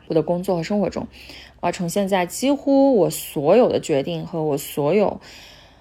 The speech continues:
嗯，重要的这个事件之中吧。然后就看到了我自我的这样一个抽裂和分离。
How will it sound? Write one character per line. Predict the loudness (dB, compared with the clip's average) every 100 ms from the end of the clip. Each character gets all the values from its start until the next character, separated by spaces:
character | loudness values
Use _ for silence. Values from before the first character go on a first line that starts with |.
| _ _
嗯， | 0 0 0 -6
重 | 2 4
要 | 6 4 2
的 |
这 | -2 -2
个 | -4
事 | -4 -6
件 | -4 -4 -6 -10 _ -12
之 | -8
中 | -6 -6 -8
吧。 | -10 -10
然 | -6
后 | -4
就 | -4
看 | -6 -6 -2 0
到 | 0 -2
了 | -4 -6 -8 _ -10
我 | -2
自 | -2 -2
我 | -2 -2
的 | -2
这 | -6
样 | -8
一 | -8
个 | -8 -10 _ _
抽 | -8 -4 0
裂 | 0 -4
和 | -8
分 | -10 -8 -8
离。 | -8 -10